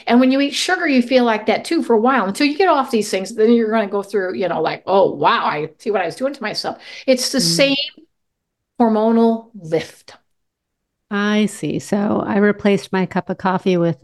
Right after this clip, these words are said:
Speaker 2: a twenty-minute workout. I see. I get it. I don't like it.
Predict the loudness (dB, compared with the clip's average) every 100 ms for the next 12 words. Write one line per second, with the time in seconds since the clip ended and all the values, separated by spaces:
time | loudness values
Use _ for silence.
0 | -8 -6 0 2 2 2 0 -2 -6 -16
1 | -6 -6 -4 -8 -8 -6 -6 -6 -8 -10
2 | -8 -8 -8 -10 -16 -20 -20 -20 _ 0
3 | 2 4 2 2 0 -2